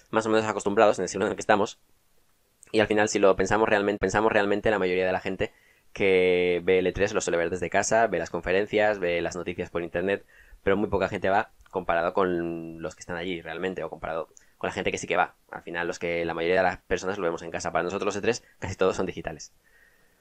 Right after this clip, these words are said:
Pero hace poco también salió la noticia de que el E tres había intentado crear un, un servicio, una especie como de E tres dig-, digital, y no había recibido suficiente ayuda sobre las compañías. Parece ser que las compañías todas quieren crear su propio, su propio evento, aunque sean más pequeños,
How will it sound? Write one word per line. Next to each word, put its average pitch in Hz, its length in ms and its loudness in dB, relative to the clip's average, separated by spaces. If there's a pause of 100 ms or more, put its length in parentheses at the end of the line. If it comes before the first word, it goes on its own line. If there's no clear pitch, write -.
(600)
Pero 139 160 10
hace 160 120 2
poco 165 160 2
también 131 200 2
salió 151 180 2
la 147 80 2
noticia 143 320 0
de 131 120 6
que 110 520 4
el 113 220 4
E 117 80 6
tres 131 200 0
había 107 120 2
intentado 107 340 2
crear 104 280 2
un, 98 1040 -2
un 95 300 -4
servicio, 120 500 2
una 98 640 2
especie 101 280 -6
como 98 160 2
de 92 80 4
E - 20 2
tres 107 160 -4
dig-, - 180 -4
digital, 113 480 2 (120)
y 107 100 2
no 107 140 4
había 117 180 6
recibido 110 400 0
suficiente 104 420 -4
ayuda 104 280 2
sobre 92 260 2
las 85 100 -2
compañías. 87 540 -4 (360)
Parece 110 220 4
ser 123 140 4
que 123 80 -2
las 120 100 0
compañías 117 480 2
todas 123 320 4
quieren 101 800 2
crear 98 260 2
su 101 140 -8
propio, 92 800 4
su - 100 -12
propio 98 240 2
evento, 110 260 6
aunque 107 200 4
sean 92 180 0
más 90 200 -2
pequeños, 107 420 2